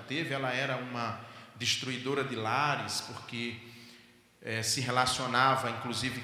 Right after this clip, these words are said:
com homens casados, mas é uma mulher que tinha conhecimento teológico, era uma mulher que conhecia seguramente muito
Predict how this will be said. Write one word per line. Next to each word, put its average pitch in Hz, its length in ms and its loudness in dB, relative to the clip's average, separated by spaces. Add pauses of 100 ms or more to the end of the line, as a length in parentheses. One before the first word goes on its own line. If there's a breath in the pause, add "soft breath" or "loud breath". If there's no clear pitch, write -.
com 120 120 -6
homens 123 800 0
casados, 107 920 -2 (540 loud breath)
mas 160 380 6
é 180 60 6
uma 185 180 4
mulher 170 400 6
que - 140 -4
tinha 185 180 0
conhecimento 185 920 2 (100)
teológico, 143 840 4 (520 loud breath)
era 151 200 6
uma 180 140 2
mulher 156 480 4
que 143 100 -4
conhecia 165 680 2
seguramente 143 840 0
muito 147 640 0